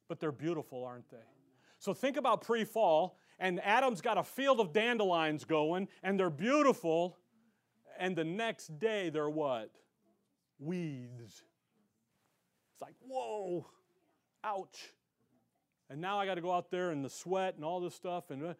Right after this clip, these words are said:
you know, and he looks at Eve and says, "What in the world did you do?" <laughs> And she goes, "I didn't do it, you did it too." You know, and, uh, pff, the rest, then the fight begins,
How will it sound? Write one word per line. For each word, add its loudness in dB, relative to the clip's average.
you -10
know, -8
and -8
he -4
looks -4
at -2
Eve -4
and -10
says, -8
"What -8
in -12
the -6
world -6
did -10
you -6
do?" -4
<laughs> -20
And -18
she -12
goes, -4
"I 0
didn't -2
do 0
it, -4
you 0
did 0
it -10
too." -2
You -18
know, -16
and, -10
uh, -12
pff, -20
the -12
rest, -10
then -10
the -10
fight -6
begins, -10